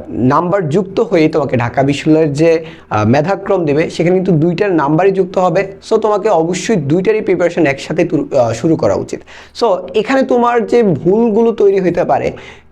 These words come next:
রিটেন নিয়ে স্টুডেন্ট একটু কম জানা যে ভাই রিটেন কি কি আসতে পারে, আমাদের টেক্সট বুক থেকে আসবে নাকি বাইরে থেকে আসবে, কোন কোন টপিক কিভাবে আসে, কিভাবে আসে সেটা তোমাকে একটু জানার, আহ, প্রবলেম হতে পারে। পাশাপাশি তুমি ভাবো ভাইয়া রিটেন কিভাবে পরীক্ষায় লিখবো,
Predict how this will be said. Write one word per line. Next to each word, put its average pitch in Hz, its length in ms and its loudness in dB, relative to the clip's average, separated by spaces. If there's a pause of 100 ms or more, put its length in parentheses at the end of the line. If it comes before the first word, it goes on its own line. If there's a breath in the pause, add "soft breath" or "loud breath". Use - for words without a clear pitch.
(140)
রিটেন 247 400 0
নিয়ে 175 300 2
স্টুডেন্ট 185 280 0
একটু 185 160 0
কম 214 400 0
জানা 135 460 0
যে 156 120 -2
ভাই 147 220 0 (100)
রিটেন 170 260 0
কি 208 180 0
কি 190 200 2
আসতে 156 240 -2
পারে, 135 300 0
আমাদের 151 260 -2
টেক্সট 156 220 2
বুক 170 180 0
থেকে 185 320 0
আসবে 131 340 2
নাকি 143 200 0
বাইরে 143 340 2
থেকে 165 240 0
আসবে, 131 340 0
কোন 214 340 0
কোন 208 300 0
টপিক 185 420 0 (100)
কিভাবে 214 480 0
আসে, - 280 -6 (600 soft breath)
কিভাবে 202 440 2
আসে 135 400 -2 (280 loud breath)
সেটা 240 220 -2
তোমাকে 190 300 0
একটু 160 180 0
জানার, 147 360 0 (300)
আহ, 110 320 2 (320)
প্রবলেম 151 360 0
হতে 131 180 0
পারে। 117 260 -2 (240 loud breath)
পাশাপাশি 214 440 -2
তুমি 185 200 0
ভাবো 156 320 0
ভাইয়া 147 180 0
রিটেন 156 340 0
কিভাবে 160 320 0
পরীক্ষায় 147 440 -2
লিখবো, 127 440 2